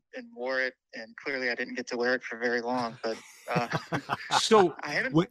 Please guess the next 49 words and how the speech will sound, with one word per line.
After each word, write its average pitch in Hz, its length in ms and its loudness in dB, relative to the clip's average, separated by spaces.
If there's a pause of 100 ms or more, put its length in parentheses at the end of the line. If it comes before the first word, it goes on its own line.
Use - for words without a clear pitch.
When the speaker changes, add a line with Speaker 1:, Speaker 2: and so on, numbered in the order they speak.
Speaker 1:
I 156 40 -10
haven't 220 240 -4
found 226 160 -6
a 196 40 -6
good 190 200 -10
Woodson 151 360 -10
one 117 220 -12
yet. 120 200 -6 (100)
If 127 180 -12
you 135 80 -6
got, 143 280 0
uh, 127 160 0
some 139 200 -8
suggestions, 127 720 -4
Speaker 2:
Well, 139 100 8
Speaker 1:
I, 131 40 4
Speaker 2:
Ward's 165 340 6
Speaker 1:
I - 40 -8
Speaker 2:
got 120 180 4
Speaker 1:
might - 60 -6
Speaker 2:
the 131 60 2
best 120 280 2
one. 110 180 -2 (300)
Speaker 3:
Oh, 151 240 12
yeah. 113 340 8
Philip, 160 460 8
you, 160 260 10
you 151 160 6
gotta 196 260 8
get 180 220 6
yourself, 139 580 8
wear 170 280 8
it - 60 6
to 165 100 8
the 139 100 8
game. 131 300 8
It'll 127 160 8
be 123 120 6
great. 139 400 8 (220)
It's 151 300 4
the, 143 240 8
the 135 180 6
Notorious 160 580 8
B 160 200 8
I 151 160 10
G. 127 320 8
It's 123 120 6
Big 151 320 8
E, 113 320 4